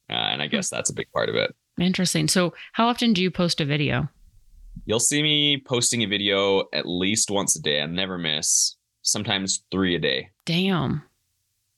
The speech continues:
Speaker 2: Wow. So I noticed, okay, so that makes sense because I noticed while I was looking at your channel,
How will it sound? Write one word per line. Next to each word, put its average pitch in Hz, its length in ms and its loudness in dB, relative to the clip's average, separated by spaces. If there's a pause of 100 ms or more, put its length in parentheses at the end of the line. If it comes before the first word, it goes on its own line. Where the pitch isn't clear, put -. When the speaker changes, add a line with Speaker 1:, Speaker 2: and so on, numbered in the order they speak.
(200)
Speaker 2:
Wow. 156 360 0 (260)
So 196 340 0
I 185 100 -2
noticed, 196 600 -2 (140)
okay, 170 260 2
so 175 180 -6 (220)
that 170 220 0
makes 175 200 0
sense 147 220 -2
because 156 240 -2
I 160 100 2
noticed 156 360 0
while 151 100 2
I - 40 2
was 143 100 0
looking 147 200 0
at 131 80 0
your 131 120 -2
channel, 170 560 2